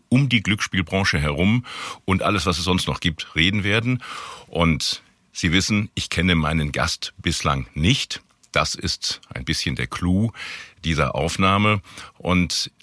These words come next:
aus den letzten Folgen hat sich ergeben, dass viele Menschen gefragt haben, „Stimmt das wirklich?“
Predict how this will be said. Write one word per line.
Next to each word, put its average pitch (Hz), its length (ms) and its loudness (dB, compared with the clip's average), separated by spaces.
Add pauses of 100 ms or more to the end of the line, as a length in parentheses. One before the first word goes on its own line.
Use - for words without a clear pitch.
(120)
aus 85 140 -2
den 90 120 0
letzten - 340 0
Folgen 104 560 0 (560)
hat 95 200 -6
sich - 180 0
ergeben, 95 360 0
dass 95 140 0
viele 104 220 0
Menschen 90 300 0
gefragt 82 260 -2
haben, 85 120 2
„Stimmt 107 260 0
das 85 140 -2
wirklich?“ 82 340 0